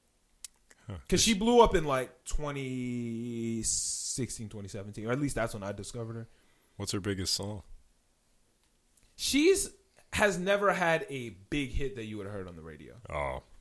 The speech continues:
Speaker 1: never mind then.
Speaker 2: Yeah, she's never had a radio hit, but she's,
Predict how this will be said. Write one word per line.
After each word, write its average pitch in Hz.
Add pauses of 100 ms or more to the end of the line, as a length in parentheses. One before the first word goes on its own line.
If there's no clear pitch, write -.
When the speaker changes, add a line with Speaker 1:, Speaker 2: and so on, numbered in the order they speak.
(160)
Speaker 1:
never 71
mind 69
then. 69
Speaker 2:
Yeah, 117
she's 175
never 196
had 180
a 143
radio 123
hit, 104
but 127
she's, 202